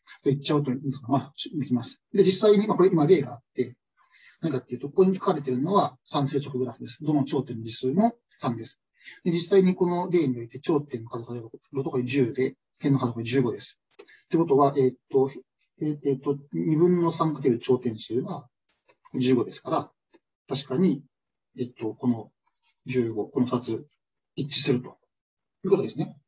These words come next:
はい。で、今から、この正しい性質を、機能法を使って証明しようとしてみます。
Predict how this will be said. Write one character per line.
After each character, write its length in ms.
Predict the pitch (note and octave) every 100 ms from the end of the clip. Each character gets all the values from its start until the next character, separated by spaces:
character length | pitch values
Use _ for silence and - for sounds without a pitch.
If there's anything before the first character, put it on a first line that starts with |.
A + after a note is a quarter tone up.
| _ _ _ _ _ _
は 100 | -
い。 160 | A#2 - _ _ - -
で、 100 | F#3
今 220 | F#3 C#4 -
か 80 |
ら、 320 | D3+ - - - _ _ _ _ _ -
こ 120 | G#3
の 320 | B3+ A3 - _ _ _ _ -
正 240 | E3+ F#3
し 140 | - F#3
い 260 | A2+ - _ -
性 260 | - C#3
質 200 | - -
を、 320 | D#3 C#3+ - _ _ _ _ _ -
機 120 | F#3
能 140 | A3
法 80 | G#3
を 80 | G3+
使 160 | -
っ 60 | F#3
て 80 | F3
証 160 | E3+
明 100 | E3+
し 80 | D3
よ 60 | C#3
う 40 |
と 60 | -
し 60 |
て 80 | -
み 80 | D3+
ま 80 | C3+
す。 200 | -